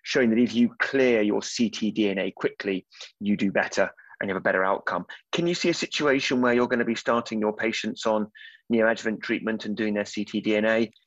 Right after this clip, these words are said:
seeing if they're responding? If they're responding, well, then that's super. And if they're not responding, you're gonna escalate up. Or is this pie in the sky for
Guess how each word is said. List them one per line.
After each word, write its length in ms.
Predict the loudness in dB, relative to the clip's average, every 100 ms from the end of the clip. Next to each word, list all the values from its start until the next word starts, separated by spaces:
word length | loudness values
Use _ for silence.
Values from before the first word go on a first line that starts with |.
| _
seeing 300 | -2 2 2
if 100 | 4
they're 120 | 4
responding? 500 | 2 0 -2 0 0
If 60 | 0
they're 120 | 0
responding, 460 | 0 0 0 0 0
well, 100 | -2
then 100 | -4
that's 220 | -8 -4
super. 360 | -4 -2 -4 -4 _ _ -4
And 100 | 0
if 60 |
they're 100 | 0
not 200 | 2 0
responding, 400 | -2 -4 -2 0
you're 80 | -2
gonna 240 | 0 -2 -4
escalate 420 | -8 -4 -2 0 -2
up. 200 | -4 -2
Or 100 | 0
is 80 |
this 220 | 0 -4 -8 -20 -20 _ -2
pie 180 | 0
in 80 | 0
the 80 | -2
sky 460 | -2 0 0 -2 -6
for 400 | -4 -2 -2